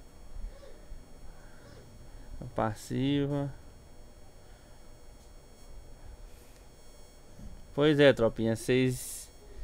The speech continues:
já vai inscrever no canal, deixa o likezão que a live vai falar sobre tudo isso, hein?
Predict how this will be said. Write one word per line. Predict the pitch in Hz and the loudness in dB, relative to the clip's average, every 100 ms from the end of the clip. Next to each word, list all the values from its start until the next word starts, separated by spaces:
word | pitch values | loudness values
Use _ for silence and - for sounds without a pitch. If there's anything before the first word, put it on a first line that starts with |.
| - - - | -8 -8 -2
já | 120 117 | 4 10
vai | 131 | 10
inscrever | 131 143 135 | 10 10 8
no | 135 | 8
canal, | 131 127 127 135 | 6 10 10 10
deixa | 127 139 - | 10 8 8
o | |
likezão | 135 131 131 113 123 131 135 | 8 8 6 4 6 6 6
que | 135 | 8
a | 131 | 10
live | 127 127 139 | 12 12 10
vai | 139 | 8
falar | 135 131 131 | 8 8 8
sobre | 139 131 | 4 0
tudo | - 165 170 | 0 2 6
isso, | 147 120 - | 6 4 2
hein? | 131 | 2